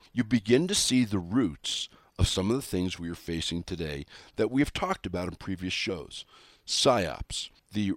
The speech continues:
robber baron shows, on the right side radio dot com. Listen to them. In nineteen seventy-six, remember, like Bill Gates, like any of these people, like George Soros,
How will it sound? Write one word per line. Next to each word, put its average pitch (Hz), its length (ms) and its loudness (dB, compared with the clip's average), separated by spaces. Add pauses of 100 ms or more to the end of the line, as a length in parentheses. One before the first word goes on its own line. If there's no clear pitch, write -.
robber 113 320 4
baron 78 380 -6
shows, - 580 -8 (180)
on 117 140 4
the 110 60 2
right 107 180 0
side 101 260 0
radio 92 320 -2
dot 87 300 -4
com. 80 320 -6 (100)
Listen 98 440 -2
to - 140 -8
them. 64 260 -14 (300)
In 147 160 6
nineteen 185 380 4
seventy-six, 143 1000 0 (140)
remember, 147 420 6 (100)
like 165 340 6
Bill 147 280 10
Gates, - 640 -2
like 143 380 4
any 185 200 6
of 156 100 2
these 135 160 2
people, 113 300 -2
like 120 220 0
George 127 340 0
Soros, - 640 -2